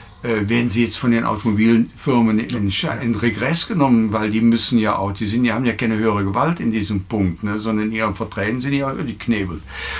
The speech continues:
Speaker 1: Und dann die Chips, die nicht aus China kommen
Speaker 2: Ja.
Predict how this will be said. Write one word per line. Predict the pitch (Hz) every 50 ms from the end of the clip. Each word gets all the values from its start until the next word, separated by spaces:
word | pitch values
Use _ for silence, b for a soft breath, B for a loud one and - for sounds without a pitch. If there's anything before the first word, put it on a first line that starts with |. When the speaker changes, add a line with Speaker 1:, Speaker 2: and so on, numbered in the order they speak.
| B B
Speaker 1:
Und | - 160 131 120
dann | 123 120 123 117
die | 104 117 113 117 117 117 117 - -
Chips, | - - - - 156 311 - - - -
die | 147 131
nicht | 127 127 127 120
aus | 113 107 98
China | - - 185 180 175 175 139
kommen | - - 139 120 110 107 104
Speaker 2:
Ja. | - 143 B